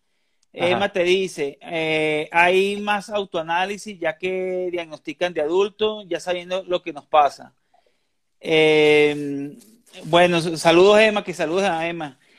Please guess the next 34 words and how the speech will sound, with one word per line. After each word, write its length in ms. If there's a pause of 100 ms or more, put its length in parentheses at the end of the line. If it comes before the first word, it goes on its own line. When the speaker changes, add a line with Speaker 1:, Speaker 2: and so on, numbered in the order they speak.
(300)
Speaker 1:
Sí, 160
Speaker 2:
Eh, 100
Speaker 1:
sí, 140
Speaker 2:
fíjate. 360
Speaker 1:
Emma, 120 (300)
a 80
Emma 160
la 120
quiero 200
mucho, 360
ella 140
la 140
conocí 920 (160)
después 360
de 60
mi 80
diagnóstico, 840 (220)
es 180
fotógrafo, 840 (420)
eh, 200
guau, 320
tiene 180
un 80
ojo 300
maravilloso 680
que 120
yo 160
todavía 260
no 80
he 40
desarrollado 400
en 60
la 60
fotografía 720